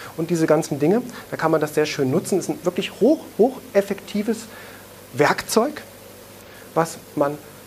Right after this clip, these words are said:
oder was ihr gerne vielleicht nutzen könnt bei euch selber, vielleicht auch mit Patienten durchaus,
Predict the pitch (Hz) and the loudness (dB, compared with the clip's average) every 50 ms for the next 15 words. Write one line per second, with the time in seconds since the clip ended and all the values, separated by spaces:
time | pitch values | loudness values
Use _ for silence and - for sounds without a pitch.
0 | - - - - 135 131 131 127 - - - 175 175 202 202 214 220 208 - - | -20 -20 -18 -16 -10 -8 -8 -8 -8 -6 -2 2 2 4 2 2 -2 -6 -10 -8
1 | - - 151 147 151 156 151 - - - - - 147 135 131 127 131 - 139 170 | -2 0 2 2 2 0 -4 -6 -8 -10 -6 -2 -2 -2 -2 -2 -6 -4 -2 -2
2 | 196 - - 175 - 180 175 170 - 160 135 147 131 - - 147 139 151 175 202 | -2 -2 -6 -4 -2 -2 -2 2 2 2 2 2 0 0 2 4 4 4 4 2
3 | 233 247 - - - - - - - - - - 123 120 - - - 135 113 - | 0 -2 -4 -10 -16 -20 -20 -20 -20 -16 -8 -6 -4 -4 -4 -4 -4 -6 -6 -4
4 | 123 127 127 - - - - - - - 135 170 208 208 254 269 262 - - - | -4 -6 -6 -6 -10 -12 -12 -8 -2 2 2 2 2 2 0 -2 -2 -4 -10 -10
5 | - - 135 131 - - 143 180 240 226 - | -6 -4 -4 -4 -2 -2 -2 0 -2 -2 -6